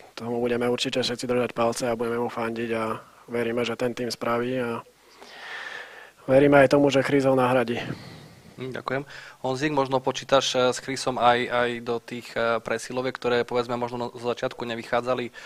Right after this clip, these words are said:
Speaker 2: tak, ako by sme si prijali, ale postupne sa začali, eh, zlepšovať. Predsa len tí kanadskí hráči sú známi tým, že vedia v tých,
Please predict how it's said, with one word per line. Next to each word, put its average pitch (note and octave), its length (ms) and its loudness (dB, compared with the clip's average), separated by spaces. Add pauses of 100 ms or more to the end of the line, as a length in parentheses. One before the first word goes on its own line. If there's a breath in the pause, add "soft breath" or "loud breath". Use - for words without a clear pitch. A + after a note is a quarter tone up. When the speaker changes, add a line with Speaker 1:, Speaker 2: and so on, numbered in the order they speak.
(260 loud breath)
Speaker 2:
tak, B2 160 0
ako A#2+ 160 -4
by A#2 80 -4
sme B2 160 -8
si - 160 -8
prijali, C3 320 2
ale A#2+ 160 4
postupne B2 400 -8
sa A#2 160 -6
začali, A#2+ 480 -2
eh, A2+ 160 -4
zlepšovať. B2+ 720 0 (240 loud breath)
Predsa A#2+ 320 -2
len A#2 80 0
tí A2+ 160 -10
kanadskí A#2+ 400 0
hráči A#2 240 0
sú A2+ 240 -8
známi A#2 320 0
tým, A#2 240 -10
že A2 80 -4
vedia A2 320 -2
v A2 240 -6
tých, - 80 -18